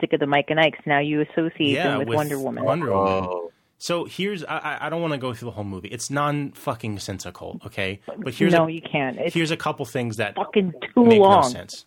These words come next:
Speaker 2: all right? Again, spoilers, okay?
Speaker 3: Yes.
Speaker 2: There's a stone that when you hold it, you can make a wish and you get that wish, okay? That's the plot of
Speaker 3: Cool.
Speaker 2: the movie, all right?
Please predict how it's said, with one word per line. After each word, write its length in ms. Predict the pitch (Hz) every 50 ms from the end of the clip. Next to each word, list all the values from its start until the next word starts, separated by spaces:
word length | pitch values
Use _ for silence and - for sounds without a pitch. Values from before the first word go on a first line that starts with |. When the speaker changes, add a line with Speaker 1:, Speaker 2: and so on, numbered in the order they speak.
| _
Speaker 2:
all 100 | - 113
right? 100 | 123 127 - _ _ _ _ _ _ _ -
Again, 380 | 113 113 120 147 113 90 90 - - - - - - - _ _ _ _ _ _ _
spoilers, 880 | - - - - - 165 180 165 131 101 90 80 78 87 - - - -
okay? 360 | 107 107 135 131 135 147 143 - _ _ _ _ _ _ - - _ _ _ _ _ _
Speaker 3:
Yes. 320 | - 90 85 - - - - - _ _ _ _ _ _ _ _ _ _ _ _ _ _ _ _ _ _ _ _ _ _ _ _ _ _ _ _ _ _ _ _ _ _ _ _ _ _ _ _ _ _ _ - - _ _ _ _ _ _ _ _ _
Speaker 2:
There's 220 | 135 143 156 143
a 40 | 143
stone 760 | - - - - - 170 156 156 160 170 180 190 208 220 220 220 _ _ _ _ _ _ -
that 220 | 123 127 127 131
when 180 | 143 147 143 139
you 100 | 135 131
hold 380 | - - - 170 175 180 151
it, 180 | 135 117 117 120
you 140 | 127 120 117
can 180 | - 120 117
make 180 | 120 127 135 -
a 60 | 139
wish 500 | 120 110 104 92 92 - - - - - -
and 140 | 127 113 113
you 80 | 110
get 220 | 107 117 104 95 -
that 160 | 98 92 92
wish, 300 | 87 87 - - - -
okay? 340 | 95 - - 98 98 101 -
That's 240 | - 156 175 185 - -
the 100 | 202 -
plot 220 | - - 151 -
of 40 | 381 -
Speaker 3:
Cool. 60 | -
Speaker 2:
the 40 | 113
movie, 400 | 107 104 98 92 82 85 90 - -
all 60 | - 95
right? 300 | 92 95 113 147 -